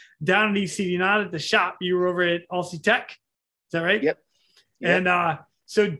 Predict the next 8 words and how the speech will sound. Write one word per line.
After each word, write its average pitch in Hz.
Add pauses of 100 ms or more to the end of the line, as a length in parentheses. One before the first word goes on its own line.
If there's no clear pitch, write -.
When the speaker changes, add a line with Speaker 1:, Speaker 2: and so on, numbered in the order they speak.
(140)
Speaker 1:
during 233
A 262
school, 185
when 175
we 196
had 196
our 165
multis, 190